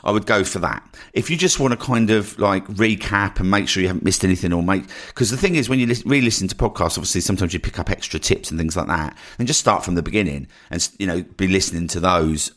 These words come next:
um, over, you know, you've got over sixty episodes. So I would go through, I'm actually gonna do the same. I'm actually gonna be listening to episodes when I'm out on walks.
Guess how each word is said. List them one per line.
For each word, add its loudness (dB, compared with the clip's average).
um, -4
over, 2
you 0
know, 2
you've 0
got 0
over -2
sixty -2
episodes. -2
So 0
I 0
would 0
go 2
through, 0
I'm 4
actually 0
gonna -2
do -2
the -2
same. 2
I'm 4
actually -4
gonna -2
be 2
listening 2
to -2
episodes -2
when -2
I'm 0
out 0
on -2
walks. -2